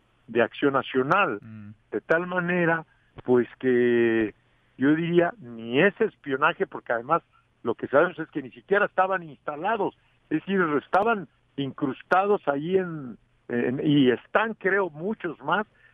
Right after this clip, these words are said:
Speaker 1: en otras oficinas, pero ni siquiera conectados hasta donde, eh, he, he podido yo recabar información
Speaker 2: Mm, ujú.
Speaker 1: y que seguramente, pues, la Fiscalía va a precisar,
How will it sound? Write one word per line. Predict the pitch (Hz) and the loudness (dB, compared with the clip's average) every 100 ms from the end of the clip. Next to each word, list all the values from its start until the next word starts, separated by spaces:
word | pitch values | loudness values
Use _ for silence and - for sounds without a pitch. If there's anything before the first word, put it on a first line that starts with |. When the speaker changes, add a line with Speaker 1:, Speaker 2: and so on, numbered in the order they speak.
| - | -4
Speaker 1:
en | 131 131 | -2 0
otras | 175 196 180 | -2 0 0
oficinas, | 196 190 170 196 185 185 - _ _ _ _ | -2 -4 -10 -6 -2 -2 -4 _ _ _ _
pero | 151 139 | 0 0
ni | 139 131 | -4 -12
siquiera | 127 - 175 | -16 -6 -4
conectados | 185 - 135 131 _ 202 214 156 117 | -4 -4 -6 -8 _ 0 0 -2 -6
hasta | 120 - | -8 -2
donde, | 127 123 123 117 113 101 - - _ | 0 0 0 0 0 -2 -10 -20 _
eh, | - 60 60 58 57 57 58 57 _ _ | 0 2 0 -2 -4 -4 -6 -8 _ _
he, | - 147 | 0 2
he | - 160 | 2 0
podido | - 147 170 147 | 2 0 0 -6
yo | 131 139 147 143 123 104 | -2 2 4 4 0 -2
recabar | 110 135 | -2 0
información | 143 127 131 139 - 165 156 110 107 - | 0 -4 -2 0 2 2 2 -4 -10 -14
Speaker 2:
Mm, | 113 | -14
ujú. | 113 113 | -12 -12
Speaker 1:
y | 117 107 | -10 -10
que | - 113 | -6 -4
seguramente, | 92 110 113 135 135 135 - | -2 0 2 2 0 -8 -10
pues, | - 113 | -4 -2
la | 101 95 - - _ | 0 -2 -4 -18 _
Fiscalía | - 113 - 120 123 131 117 _ _ - | -16 -10 -4 0 4 4 2 _ _ -4
va | 123 135 | 0 2
a | 127 _ | 0 _
precisar, | - 107 - 107 127 127 127 | -20 -20 -20 -14 -6 -4 -4